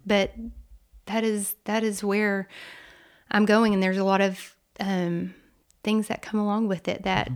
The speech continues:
Speaker 1: the Holy Spirit's just pouring into my life right now and showing me different things. Um, and it's been, it's been fun.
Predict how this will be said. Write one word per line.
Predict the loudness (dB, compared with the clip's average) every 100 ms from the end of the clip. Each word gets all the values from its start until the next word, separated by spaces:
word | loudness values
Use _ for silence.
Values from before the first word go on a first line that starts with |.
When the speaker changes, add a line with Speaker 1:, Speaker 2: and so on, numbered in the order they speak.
| -2
Speaker 1:
the | -2
Holy | 0 0
Spirit's | -2 -2 -6 -4 -6
just | -6 -8 -14 _ -20 -20 -18 -10
pouring | -2 0 2 2
into | 2 0 -2
my | -4
life | -4 -6
right | -8
now | -8
and | -6
showing | -6 -4 -2 -2
me | -2 -4 -8 -20 -20 -20 -20 _
different | -2 0 0 0
things. | 2 2 2 -2 -4
Um, | -2 0 -2 -4 -6 -14 _ _ _ _ _ _ -6
and | -4 -2 -6 -10 _
it's | -14
been, | -4 -4
it's | -4 -4
been | -2 -2
fun. | 0 0